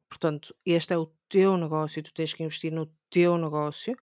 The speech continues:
Portanto, transferem a responsabilidade empresarial para ti. Há muita conformidade e controle naquilo que eu falava, quer dizer, tu chegas a uma altura em que tu não podes questionar,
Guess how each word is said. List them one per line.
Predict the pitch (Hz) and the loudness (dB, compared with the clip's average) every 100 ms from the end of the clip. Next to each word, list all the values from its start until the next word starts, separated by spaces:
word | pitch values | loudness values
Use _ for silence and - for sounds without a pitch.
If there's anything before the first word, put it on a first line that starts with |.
| _ | _
Portanto, | - 156 | -6 -4
transferem | 175 170 - 180 175 170 | -2 -2 -2 -2 0 -4
a | |
responsabilidade | - - 170 - 165 165 160 160 | -6 -6 -4 -2 -2 0 0 0
empresarial | 156 160 160 156 151 | -4 -4 -2 0 -2
para | 156 151 147 | -4 -6 -6
ti. | - 170 220 _ _ _ _ _ _ - | -6 -6 -6 _ _ _ _ _ _ 2
Há | 196 214 190 151 - _ _ | 4 4 2 0 -10 _ _
muita | 175 190 208 190 175 | -2 2 2 2 -2
conformidade | 165 190 180 185 180 180 175 | 0 -2 -2 -2 0 2 2
e | 170 | 0
controle | - 170 170 175 175 | -2 -4 0 0 2
naquilo | 226 - 226 | -2 -4 -4
que | 208 | -4
eu | |
falava, | - 185 160 160 165 | -2 0 2 0 -2
quer | 170 | -6
dizer, | 165 | -6
tu | 156 | -8
chegas | - 202 196 | -4 -2 0
a | |
uma | 196 | 0
altura | 185 175 | -2 -4
em | |
que | 175 | -4
tu | |
não | 175 175 | -4 -6
podes | - 202 190 | -2 -2 0
questionar, | - - 185 160 151 | -4 -4 -4 -4 -6